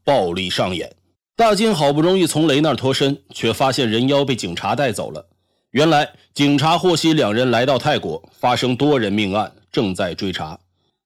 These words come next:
大金辗转多时，终于看到了对面楼里的女儿，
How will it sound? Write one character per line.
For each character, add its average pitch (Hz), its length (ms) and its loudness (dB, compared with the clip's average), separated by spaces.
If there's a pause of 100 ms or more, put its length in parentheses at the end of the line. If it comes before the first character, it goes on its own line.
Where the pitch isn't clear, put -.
大 202 180 4
金 196 240 2
辗 170 180 2
转 135 200 2
多 139 160 2
时， 113 300 -4 (100)
终 165 220 2
于 123 180 0
看 131 240 0
到 117 100 2
了 107 100 0
对 131 140 -2
面 113 240 0
楼 98 180 -2
里 117 120 -2
的 110 100 -4
女 90 180 -4
儿， 87 240 -8